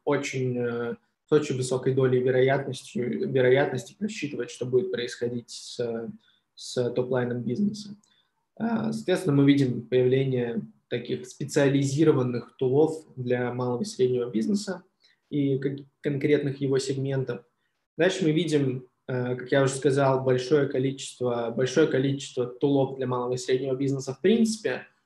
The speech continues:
но мы не видим или видим мало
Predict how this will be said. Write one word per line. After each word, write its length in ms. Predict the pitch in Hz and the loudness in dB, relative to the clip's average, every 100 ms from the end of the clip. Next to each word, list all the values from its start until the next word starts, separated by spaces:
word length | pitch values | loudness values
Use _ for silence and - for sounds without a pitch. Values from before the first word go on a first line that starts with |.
| _ - | _ -4
но 80 | 135 | 0
мы 140 | 165 | 2
не 140 | 165 151 | 0 0
видим 520 | 160 147 135 127 131 _ _ _ _ _ _ _ _ _ _ - | -2 0 0 -2 -6 _ _ _ _ _ _ _ _ _ _ -2
или 160 | 139 131 | 2 4
видим 400 | 147 151 135 131 | 4 4 4 2
мало 720 | 143 160 156 135 123 123 | 4 6 6 6 4 0